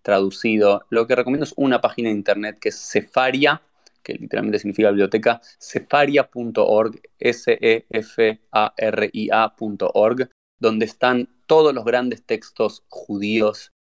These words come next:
eh, desde el Tanaj hasta libros, eh, contemporáneos de responsa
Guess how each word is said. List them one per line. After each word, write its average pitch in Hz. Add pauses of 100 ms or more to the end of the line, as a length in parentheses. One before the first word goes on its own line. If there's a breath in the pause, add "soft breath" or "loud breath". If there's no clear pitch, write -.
(240)
eh, 98
desde 98
el 95
Tanaj 107 (100)
hasta 95 (160)
libros, 101
eh, 98
contemporáneos 101
de 98
responsa 101